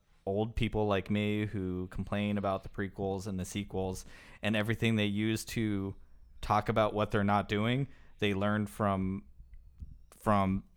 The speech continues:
really the Clone Wars and the prequels, actually, 'cause the prequels people wanna pick, rip apart, but then they talk about the things that it introduced as if it was introduced into the originals that was never there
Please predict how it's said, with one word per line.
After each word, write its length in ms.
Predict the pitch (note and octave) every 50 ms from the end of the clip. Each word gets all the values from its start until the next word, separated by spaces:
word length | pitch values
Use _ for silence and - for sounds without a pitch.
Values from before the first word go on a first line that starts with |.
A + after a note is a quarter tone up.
| - - -
really 280 | B2 A#2+ B2 A#2+ G#2
the 80 | F2+ -
Clone 220 | - - G#2+ G#2
Wars 160 | G2+ G2 F2+ F2
and 180 | E2+ G#2 A#2
the 60 | G#2+ G2+
prequels, 400 | - G#2 A2 - - E2 D#2 F2+
actually, 300 | E2+ D#2+ - - - G2+
'cause 120 | G#2 G2
the 60 | -
prequels 460 | - B2 B2 A#2+ - G2+ F2 E2 - - - - - - - - - -
people 300 | - A#2 G#2 - G2 F#2
wanna 200 | F#2 F#2 F#2 F2
pick, 260 | E2+ - G2 F#2 - - - - _ - - -
rip 200 | - G#2 G#2 -
apart, 340 | F#2 E2 - A2 A#2 G2+ -
but 120 | - F2+ -
then 120 | G2 G2+
they 340 | G2 F#2+ F#2 F2+ F2+ F#2 - - - _ _ _ - - _ -
talk 220 | - G2+ F#2+ -
about 360 | F2+ F#2+ F#2+ F2+ F2+ - -
the 100 | - -
things 300 | G2 - G#2 G2+ G2+ F#2
that 100 | G2 F#2
it 140 | F2+ F2+ - -
introduced 560 | - G#2 G2 - G2 G2 A#2 A#2+ G2 - -
as 140 | G2+ F#2+ F#2
if 140 | F#2+ F2+ -
it 60 | B2
was 180 | G2+ G#2 G2 -
introduced 480 | G#2 G2 - G2+ G#2 G2+ G2 - -
into 160 | G#2 G2 G2
the 220 | F#2 F#2 G2 F2 F#2
originals 420 | G2 A2 A2+ - - E2+ F2 F2 G2
that 160 | G#2 F#2 D2
was 180 | F#2 F#2+ F#2
never 240 | F#2+ G2 F#2+ F#2 G2
there 160 | G2 G2+ G#2+